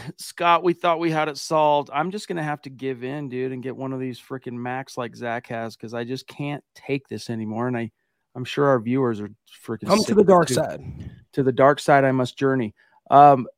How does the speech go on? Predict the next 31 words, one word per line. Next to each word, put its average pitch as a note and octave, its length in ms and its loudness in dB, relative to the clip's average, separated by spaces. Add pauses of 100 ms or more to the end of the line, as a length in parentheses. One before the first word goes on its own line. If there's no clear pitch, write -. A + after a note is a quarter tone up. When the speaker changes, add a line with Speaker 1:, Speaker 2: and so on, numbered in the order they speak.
(240)
Speaker 1:
Howie, D3 360 6
what's C#3+ 280 2
up, D3 180 6
bro? C#3+ 340 6
So D3+ 240 2
good D3 160 2
to C#3 80 2
see D3+ 220 0
you. D3 180 4 (300)
Appreciate D3+ 400 2
you, C#3+ 80 4
big C3+ 240 0
dog. C#3+ 320 6
What's D3+ 240 -4
up, D#3 180 -2
indeed? D3 480 -4 (420)
Uh, B2+ 200 -2
also, D3+ 420 0
Mike C#3+ 280 -2
Ronquillo D3 500 -4
checking D3+ 380 -4
in. D3 240 -6
What's D3+ 180 -4
up, D#3 180 4
big C#3+ 160 -2
dog? D3+ 420 2 (680)
Appreciate C#3 320 -6
you C3+ 120 -4
with C3 200 -4
us. C#3+ 180 -4 (280)
Now, C#3+ 220 0